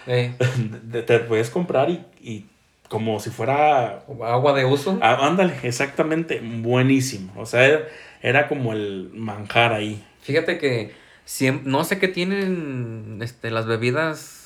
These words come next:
Speaker 1: como el pulque, que siempre me llaman un chingo la
Speaker 2: Sí.
Speaker 1: atención. Yo me tocó probarlo en Ciudad Guzmán, pero no creas que por, por mi propio iniciativa.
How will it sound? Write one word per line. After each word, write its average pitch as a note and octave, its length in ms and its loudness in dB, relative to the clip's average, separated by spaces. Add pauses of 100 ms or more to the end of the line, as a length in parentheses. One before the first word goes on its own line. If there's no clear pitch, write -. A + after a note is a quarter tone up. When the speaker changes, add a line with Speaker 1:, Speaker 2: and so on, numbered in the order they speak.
Speaker 1:
como A#2+ 180 -4
el A2 80 -2
pulque, C3 400 0
que C3 100 -4
siempre A#2 360 -4
me C#3 120 -8
llaman B2+ 280 -6
un C#3+ 240 -12
chingo C3+ 380 -6
la - 80 2
Speaker 2:
Sí. A#2+ 40 0
Speaker 1:
atención. C3+ 480 -4 (580)
Yo C3+ 140 6
me D#3+ 100 2
tocó D#3+ 240 4
probarlo D#3+ 360 6
en E3 80 0
Ciudad D3 220 4
Guzmán, E3 360 0
pero E3 140 2
no A#2+ 320 -2
creas C3+ 200 -2
que D#3 120 -6
por, G#2+ 560 -4
por A2 180 -4
mi A2+ 100 -2
propio A#2+ 680 0
iniciativa. G#2+ 720 -2